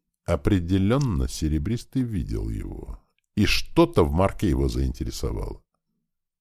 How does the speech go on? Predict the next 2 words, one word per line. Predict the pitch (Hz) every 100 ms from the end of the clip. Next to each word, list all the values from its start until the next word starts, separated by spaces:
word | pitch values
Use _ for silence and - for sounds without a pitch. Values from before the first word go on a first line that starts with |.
| _ _ _ _ _ _ _ _ _ _ _ _ _ _ _ _ _ _
"Ты | - 104
кто?" — | 110 - - 65 50